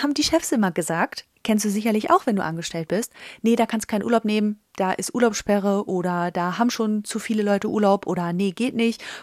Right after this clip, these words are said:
oder nee, da haben wir jetzt so ein großes Aufkommen, geht nicht oder da läuft ein Projekt oder dies oder das." Oder vielleicht ist auch einfach gar nichts. Aber der Chef sagt einfach nein. Aus einem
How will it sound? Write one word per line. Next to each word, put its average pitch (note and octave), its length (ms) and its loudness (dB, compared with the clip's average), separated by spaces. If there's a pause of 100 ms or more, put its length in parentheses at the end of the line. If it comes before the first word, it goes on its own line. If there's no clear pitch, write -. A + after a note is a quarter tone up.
oder F3 220 0
nee, A3 240 6
da G3 100 2
haben F3+ 120 0
wir F3+ 80 0
jetzt - 180 -6
so F3 400 -2 (400)
ein F#3+ 100 -2
großes F#3+ 440 -4
Aufkommen, G#3 640 4 (100)
geht A3+ 200 0
nicht G3 240 0
oder E3+ 160 2
da E3 80 0
läuft F3 260 0
ein F#3+ 40 -8
Projekt A3 500 0
oder E3+ 180 2
dies G#3 260 -2
oder F3+ 140 -4
das." G3 180 -2 (320)
Oder G#3+ 180 -4
vielleicht G#3 240 -8
ist G#3+ 120 -6
auch F#3+ 80 -8
einfach F3+ 340 -6
gar G3 260 0
nichts. - 420 -4 (280)
Aber F3 120 -2
der F3+ 100 0
Chef G#3 240 -2
sagt F#3+ 240 -6
einfach E3+ 320 -8
nein. A#3 260 -2 (880)
Aus G3+ 260 4
einem F#3+ 220 2